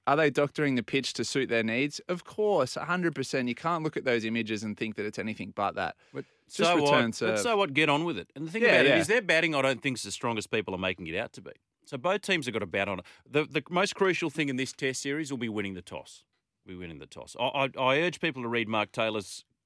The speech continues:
Speaker 2: column in the Nine papers today, and I love it. Almost thirty years ago, the Australian team developed a motto on the Pakistan tour: "No whinge, no whine." That's it. Get on with it. Stop your whinging. This is unfair.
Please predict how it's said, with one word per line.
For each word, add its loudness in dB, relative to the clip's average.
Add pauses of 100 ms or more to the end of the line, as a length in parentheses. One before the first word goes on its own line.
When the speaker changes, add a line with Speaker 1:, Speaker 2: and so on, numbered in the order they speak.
(240)
Speaker 2:
column 0 (120)
in -6
the -4
Nine -2
papers -8
today, -6
and -10
I -4
love -2
it. -8
Almost -4
thirty 2
years 0
ago, 4
the -8
Australian -2
team 0
developed -4
a -6
motto -2 (380)
on -12
the -12
Pakistan -10
tour: -12
"No 4
whinge, 0
no 2
whine." -2 (160)
That's -6
it. -10 (680)
Get 2
on 2
with 0
it. -4 (140)
Stop -4
your -4
whinging. -2
This -2
is -4
unfair. -2